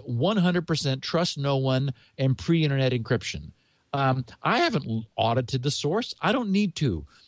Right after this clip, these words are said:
I mean, so, so when I talk about how much tinfoil, I guess my, I'm at a,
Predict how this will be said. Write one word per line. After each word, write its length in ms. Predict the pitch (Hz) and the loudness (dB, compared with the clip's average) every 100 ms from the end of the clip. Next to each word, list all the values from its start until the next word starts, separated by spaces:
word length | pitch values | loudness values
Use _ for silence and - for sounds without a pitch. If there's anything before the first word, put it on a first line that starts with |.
| _ - | _ -2
I 20 | |
mean, 220 | 156 170 156 139 202 | 2 2 -2 -12 -4
so, 320 | 190 180 160 _ _ | 2 2 0 _ _
so 200 | - 190 | 0 2
when 180 | 175 185 | 2 0
I 60 | |
talk 220 | 180 240 294 | 0 -2 0
about 220 | 294 - | 0 -2
how 260 | - 190 | -2 0
much 280 | 214 208 - | 0 -2 -4
tinfoil, 760 | - 202 180 - 101 95 95 - _ _ - _ 135 | 0 2 2 0 -2 -2 -6 -10 _ _ -20 _ -2
I 60 | |
guess 380 | 127 202 226 - _ _ _ | 2 2 0 -4 _ _ _
my, 360 | 123 147 202 226 - | 0 2 2 0 -2
I'm 360 | 135 196 254 240 - | -2 0 0 -2 -2
at 120 | 160 | 0
a, 160 | 147 | 2